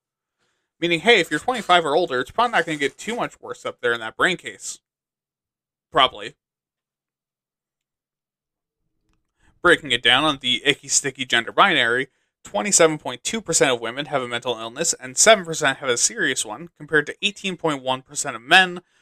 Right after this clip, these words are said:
or four percent with a serious mental illness. And while at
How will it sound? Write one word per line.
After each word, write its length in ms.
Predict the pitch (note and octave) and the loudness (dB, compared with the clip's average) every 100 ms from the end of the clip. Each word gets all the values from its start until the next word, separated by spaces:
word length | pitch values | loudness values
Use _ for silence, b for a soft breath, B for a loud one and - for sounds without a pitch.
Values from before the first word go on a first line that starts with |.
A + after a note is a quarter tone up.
| _ - | _ -4
or 100 | B2 | -4
four 360 | - - G#3+ | -4 -6 -4
percent 380 | - D#3 - C3+ | -4 -4 -2 -2
with 140 | C3 | -4
a 100 | B2+ | -6
serious 440 | A#2+ - A#2+ A#2+ - | -4 -2 -2 -4 -6
mental 240 | A2 G#2+ C#3 | -14 -12 -6
illness. 500 | E3+ G#2+ - - - _ _ _ _ _ _ _ _ _ _ _ | -6 -8 -14 -16 -16 _ _ _ _ _ _ _ _ _ _ _
And 100 | C3+ | 0
while 220 | D#3 D3 G#2+ | 2 4 2
at 160 | C3+ | 0